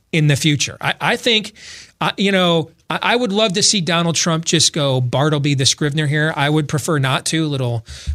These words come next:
very, very Dennis Miller-esque, uh, Melville reference there. But just when confronted with whatever today's fake narrative is, who cares? Who cares? You know, I'm, I'm, I'm,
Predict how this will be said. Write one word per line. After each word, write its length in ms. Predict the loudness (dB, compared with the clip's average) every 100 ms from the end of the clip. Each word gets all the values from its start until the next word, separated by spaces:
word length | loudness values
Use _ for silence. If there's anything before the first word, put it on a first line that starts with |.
| -4
very, 800 | -2 2 4 4 4 4 2 0
very 760 | -2 0 0 2 2 2 0 -2
Dennis 340 | 0 2 0
Miller-esque, 680 | 0 -2 -2 -2 0 -2 -2
uh, 160 | -2 2
Melville 540 | 2 2 2 0 0
reference 400 | 0 0 0 -2
there. 260 | 0 -2 -2 -6 -8
But 140 | -2 0
just 320 | 2 0 -2 _ _ _ _ _ -6
when 340 | 0 2 2
confronted 720 | 0 -2 0 -2 0 -2 0
with 200 | -4 -2
whatever 360 | 0 0 -2 -2
today's 360 | 0 0 0 0
fake 240 | -4 -2
narrative 340 | -4 -2 -2
is, 120 | -2 -2
who 120 | -4
cares? 360 | -4 -6 -8 -8 -10 _ _ _ -2 -2 -4 -2
Who 100 | -2
cares? 420 | -2 -4 -4 -6 -8 _ _ _
You 80 | -4
know, 80 | -2
I'm, 160 | 0 -2
I'm, 200 | -2 -2 -2
I'm, 240 | -2 -2